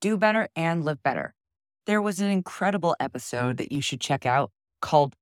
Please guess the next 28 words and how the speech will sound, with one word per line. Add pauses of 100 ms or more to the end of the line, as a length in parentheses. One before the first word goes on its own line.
(100)
Touch
and
Connections
as
Tools
for
Healing
and
Better
Mental
Health. (480)
In
this
episode,
her
guest
breaks
down
ways
to
use
physical
touch (360)
as
a
form
of
healing